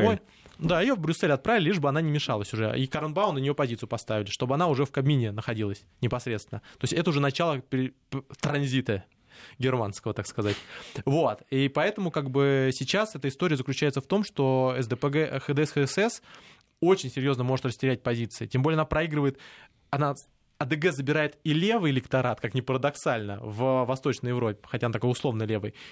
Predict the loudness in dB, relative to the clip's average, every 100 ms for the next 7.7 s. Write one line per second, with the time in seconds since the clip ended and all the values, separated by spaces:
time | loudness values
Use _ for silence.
0 | -2 -2 0 0 2 2 0 0 0 0
1 | 0 0 0 -2 0 2 2 0 2 0
2 | 2 0 0 -4 -4 2 4 4 4 2
3 | 0 -6 -2 0 2 2 2 2 0 -2
4 | 0 0 0 -6 -14 -20 -20 -20 -10 -2
5 | 0 0 -2 -2 0 2 0 -4 -12 _
6 | -4 0 2 4 4 4 2 2 0 0
7 | 0 0 0 0 -2 -2